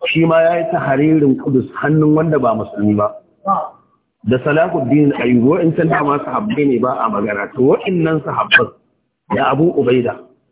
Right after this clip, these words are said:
da Umar, ka kalla ka gani tare da sun yi taharirin Kudus hannun wanda ba musulmi ba. Mutanen kirki ne ko mutanen banza ne a gurin Shi'a? Mutanen banza ne. Salahuddin Ayyubi ma yanzu za ka yi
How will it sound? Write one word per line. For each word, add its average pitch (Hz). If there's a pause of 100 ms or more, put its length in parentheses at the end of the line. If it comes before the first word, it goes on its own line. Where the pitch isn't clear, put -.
(360)
da -
Umar, 175 (760)
ka 123
kalla 151
ka 196
gani 160
tare 190
da 190
sun 214
yi 226
taharirin 165
Kudus 143
hannun 147
wanda 151
ba 117
musulmi 107
ba. 107 (380)
Mutanen 156
kirki 147
ne 139
ko 143
mutanen 123
banza 120
ne 113 (260)
a -
gurin 127
Shi'a? 127 (1080)
Mutanen 147
banza 147
ne. 147 (1120)
Salahuddin 165
Ayyubi 151
ma 156
yanzu 147
za 180
ka 175
yi 139